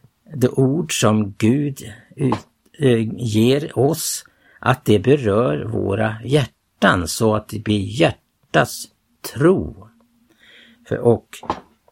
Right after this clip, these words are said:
det påminner ju Paulus om också i Romarbrevet, att genom hjärtats tro bliver man frälst. Och detta folk som nu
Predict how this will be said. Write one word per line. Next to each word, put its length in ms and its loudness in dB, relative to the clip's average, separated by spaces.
det 560 2
påminner 440 4
ju 80 0
Paulus 500 0
om 400 -2
också 260 -8
i 60 -6
Romarbrevet, 640 -4
att 180 -8
genom 280 -6
hjärtats 1000 -2
tro 560 -4
bliver 560 0
man 300 -2
frälst. 720 -4
Och 120 2
detta 280 4
folk 720 0
som 280 -4
nu 360 0